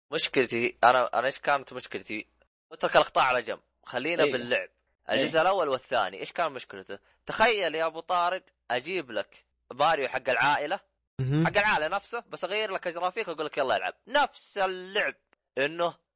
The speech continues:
Speaker 2: أها.
Speaker 1: رتم، رتم اللعب، يعني جابوا لي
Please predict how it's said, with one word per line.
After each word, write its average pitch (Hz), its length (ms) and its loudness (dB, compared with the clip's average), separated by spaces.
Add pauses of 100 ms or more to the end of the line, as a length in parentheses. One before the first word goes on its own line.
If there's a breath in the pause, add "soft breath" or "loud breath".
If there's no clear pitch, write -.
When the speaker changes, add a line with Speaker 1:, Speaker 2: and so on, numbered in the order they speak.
Speaker 2:
أها. 143 160 -4
Speaker 1:
رتم، 202 440 -2
رتم 185 360 -2
اللعب، 185 380 0
يعني 147 320 -2 (200 soft breath)
جابوا 151 420 2
لي 196 220 -4